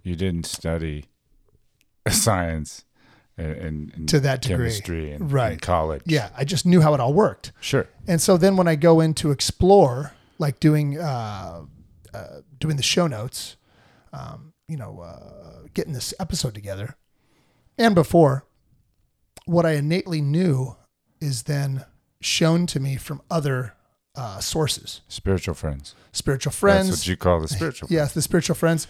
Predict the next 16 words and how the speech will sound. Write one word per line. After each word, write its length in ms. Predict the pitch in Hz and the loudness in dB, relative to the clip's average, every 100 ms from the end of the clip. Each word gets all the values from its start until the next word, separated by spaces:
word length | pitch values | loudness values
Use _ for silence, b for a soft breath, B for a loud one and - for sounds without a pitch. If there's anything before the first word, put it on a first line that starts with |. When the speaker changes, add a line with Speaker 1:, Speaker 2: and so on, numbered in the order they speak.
| - | -12
Speaker 1:
Sure. 200 | - 165 | -6 -4
Speaker 2:
Uh, 40 | 165 | -2
also, 540 | 151 170 160 175 156 | 0 2 4 6 6
uh, 220 | 147 139 123 | 4 -2 -4
the 120 | 117 | -2
science 680 | - 175 147 156 175 - - B B B B B B B B B B - | 2 2 2 -2 -4 -8 -14 B B B B B B B B B B -6
and, 320 | 175 151 147 | -2 0 0
um, 340 | 147 139 139 143 | 0 0 -4 -4
people 400 | - 175 160 143 | -2 4 4 4
that 200 | 151 151 - | 0 -6 -6
have 180 | 165 135 | -6 0
much 160 | 156 143 | 0 2
higher 240 | 147 147 | 0 0
educations 560 | 143 139 151 139 147 131 | -2 -2 -2 0 -2 -4
than 120 | 127 | -4
me. 260 | 123 143 | -6 -8